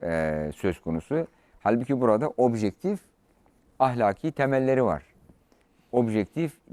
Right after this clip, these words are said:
dini, akidevi, e, temelleri var. Hukuki, e, temelleri var. Ve bu beyatler Peygamberimiz Aleyhisselam'la sadece erkekler arasında değil, aynı zamanda kadınlarla da, e, yapılan,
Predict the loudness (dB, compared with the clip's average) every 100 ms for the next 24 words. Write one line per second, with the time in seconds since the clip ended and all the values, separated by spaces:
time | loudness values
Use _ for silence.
0 | 0 2 4 4 0 -4 -6 -4 -2 0
1 | 2 4 2 0 -2 -8 _ _ _ _
2 | -4 0 0 0 -2 0 2 2 2 2
3 | 0 -2 -6 _ _ -8 -6 -2 -4 -2
4 | -4 -4 -2 0 0 0 0 0 2 2
5 | 2 2 -2 -4 _ _ _ 2 2 2
6 | 0 0 0 -2 -2 -2 -2 -4 0 2
7 | 2 2 -2 -2 -4 -2 -4 -2 -2 -2
8 | -4 -2 -2 -2 -2 -2 -4 -2 0 0
9 | -2 -4 -2 -2 -2 -4 -2 0 4 4
10 | 4 2 0 -4 _ _ _ _ _ -10
11 | -4 -2 -2 0 0 -2